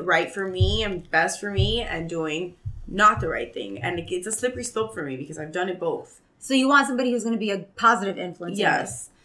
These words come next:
Speaker 2: you. You know what? This, uh, the other day they interviewed some actress. I forgot who it was. And, um, she was, like, recently single or, like, single for a couple of years. And they asked her, like, "Are you looking for a man?" She's like, "Well, not really. You know, if it comes along, whatever." And they were like, "What do you, what would you look for in a man?"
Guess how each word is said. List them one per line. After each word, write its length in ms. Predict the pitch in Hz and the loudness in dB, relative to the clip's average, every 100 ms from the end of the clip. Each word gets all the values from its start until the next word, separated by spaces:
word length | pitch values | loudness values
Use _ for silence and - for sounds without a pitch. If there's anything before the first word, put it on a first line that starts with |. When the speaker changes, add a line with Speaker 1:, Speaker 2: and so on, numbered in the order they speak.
| - | 0
Speaker 2:
you. 80 | 277 | 4
You 40 | |
know 80 | 311 | 6
what? 220 | 330 214 | 6 4
This, 200 | 233 - - | -2 -4 -2
uh, 220 | 233 214 | 2 2
the 120 | 220 | 2
other 120 | 226 233 | 2 2
day 160 | 214 | 0
they 180 | 208 190 | -2 -2
interviewed 440 | 226 214 233 202 196 | -2 -4 -4 -6 -8
some 160 | 196 | -6
actress. 300 | 180 190 190 | -4 -6 -8
I 60 | 185 | -8
forgot 240 | 185 170 | -4 -4
who 100 | 196 | -2
it 60 | 175 | -2
was. 220 | 170 165 - - | -2 -2 -2 4
And, 180 | 233 202 | 4 6
um, 300 | 190 175 - | 4 2 -2
she 180 | - 226 | 0 2
was, 220 | 214 - | 2 0
like, 140 | 196 190 | -2 0
recently 440 | 208 202 202 185 | -4 -4 -6 -6
single 340 | 185 202 190 185 | -6 -2 0 0
or, 60 | |
like, 140 | 170 165 | 0 -4
single 220 | 220 190 | -6 -6
for 120 | 190 | -6
a 40 | 190 | -6
couple 200 | 202 185 | -6 -4
of 60 | 190 | -4
years. 200 | 180 - | -4 -4
And 100 | 196 | -6
they 120 | 180 | 2
asked 320 | 254 196 - | 4 4 2
her, 60 | 196 | -6
like, 160 | 180 | -2
"Are 80 | 214 | 0
you 140 | 220 220 | 2 2
looking 180 | 214 202 | 0 -4
for 100 | 208 | -2
a 40 | |
man?" 160 | 285 277 | 0 0
She's 120 | 285 | -4
like, 140 | 302 | -4
"Well, 220 | 320 320 | 0 0
not 180 | 311 294 | 2 0
really. 260 | 226 226 233 | 2 2 2
You 120 | 226 | 0
know, 80 | 208 | -2
if 80 | 202 | -4
it 80 | 220 | -6
comes 200 | 220 208 | -6 -2
along, 200 | 196 190 | -2 0
whatever." 340 | 185 170 175 - _ - | -2 -2 -4 -10 _ 0
And 200 | 240 233 | 2 6
they 60 | |
were 100 | 226 226 | 6 6
like, 180 | 220 190 | 4 4
"What 140 | 226 | 4
do 60 | 233 | 6
you, 220 | 220 214 | 4 0
what 260 | 233 262 247 | 4 6 6
would 160 | 262 247 | 4 2
you 160 | 254 | 0
look 300 | 214 226 220 - | 2 2 2 0
for 160 | 180 | -2
in 160 | 170 185 | 0 -2
a 40 | |
man?" 500 | 185 233 196 156 - | -2 0 2 0 -2